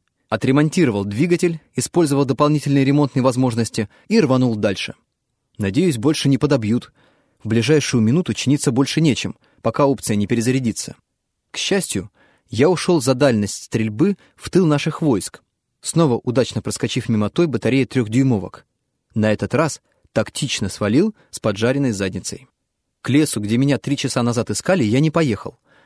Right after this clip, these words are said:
Вряд ли ещё ищут, но лучше не рисковать. В стороне мне махали руками, пытаясь привлечь внимание и остановить. Видимо, представители той танковой части, что атаковала на этом участке, и к которым я так необдуманно присоединился.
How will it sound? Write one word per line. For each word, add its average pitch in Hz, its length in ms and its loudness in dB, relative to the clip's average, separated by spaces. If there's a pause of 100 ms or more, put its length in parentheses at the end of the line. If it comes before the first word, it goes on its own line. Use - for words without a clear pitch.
(180)
Вряд 135 240 0
ли 117 80 0
ещё 113 240 -2
ищут, - 560 -6 (320)
но 104 120 0
лучше 151 300 0
не 147 100 4
рисковать. 139 560 -2 (540)
В - 80 -10
стороне 117 360 2
мне 117 140 2
махали 110 320 -2
руками, 110 500 0 (260)
пытаясь 127 380 0
привлечь 123 420 -2
внимание 151 380 2
и 147 120 -2
остановить. 151 640 -2 (580)
Видимо, 135 300 2
представители 127 600 -2
той 131 220 0
танковой 107 420 -2
части, - 460 -4 (200)
что - 200 0
атаковала 120 460 0
на 117 80 2
этом 104 240 -2
участке, - 520 -4 (240)
и 113 60 0
к - 80 -12
которым 117 480 0 (200)
я 123 120 2
так - 160 0
необдуманно 131 480 2
присоединился. 131 800 -2